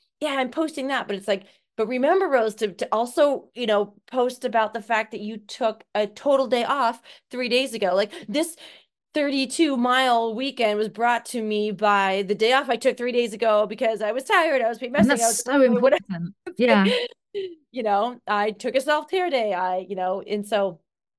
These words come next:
Speaker 1: it's, I think, important and great to see elites, you know, e-, everyone more and more moving toward this idea and in reality that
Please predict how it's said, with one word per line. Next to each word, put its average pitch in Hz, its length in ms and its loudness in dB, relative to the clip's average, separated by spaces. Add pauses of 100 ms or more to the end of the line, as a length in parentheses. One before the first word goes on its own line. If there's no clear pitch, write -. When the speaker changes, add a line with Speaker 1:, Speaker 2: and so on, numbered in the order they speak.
(460)
Speaker 1:
it's, - 280 -6
I 208 100 -2
think, 208 200 -2
important 190 640 -6
and 180 260 -8
great 190 260 -6 (100)
to 180 120 -14
see 170 600 -10 (520)
elites, 180 580 -8
you 185 80 -6
know, 175 400 -4
e-, 135 240 -12
everyone 165 640 -4
more 175 260 0
and 170 100 -2
more 160 200 -2
moving 165 400 -6
toward 160 320 -8
this 165 360 -10
idea 156 640 -8
and 156 340 -12
in 160 160 -6
reality 170 640 2
that 160 380 -4